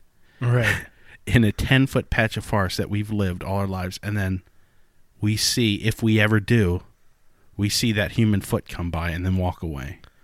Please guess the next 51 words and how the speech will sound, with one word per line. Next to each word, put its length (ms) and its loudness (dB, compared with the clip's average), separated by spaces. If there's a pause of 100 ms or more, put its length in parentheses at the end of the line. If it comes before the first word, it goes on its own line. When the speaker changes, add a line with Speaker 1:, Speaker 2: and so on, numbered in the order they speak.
(380)
Speaker 1:
Right. 500 2
<laughs> 40 -20
Speaker 2:
Those 320 8
ants 340 4
have 120 4
never 440 6
seen 280 4
a 60 4
human, 640 4 (460)
and 260 2
they're 140 6
Speaker 1:
Right. 40 8
Speaker 2:
only, 160 4
they 200 4
only 180 8
see 220 2
it 80 0
once. 400 0
So 240 0
the 120 4
idea 280 4
that 140 -2
someone 260 0
could 180 -4
see 140 -2
it 80 0
once 260 -2
and 80 -4
never 140 -6
see 160 -6
it 40 -6
again, 280 -4
that, 200 -8
that 140 -4
makes 240 -6
sense 240 -6
to 140 -14
me. 220 -10 (380)
Speaker 1:
Right. 280 -18
Yeah. 160 0
Speaker 2:
Because 340 2
even, 400 4
even 500 2 (280)
the 160 -2
ant 260 0 (140)
to 100 -2
the 240 -4
Earth 340 -4
size 440 -6
is 260 -6
much, 420 -4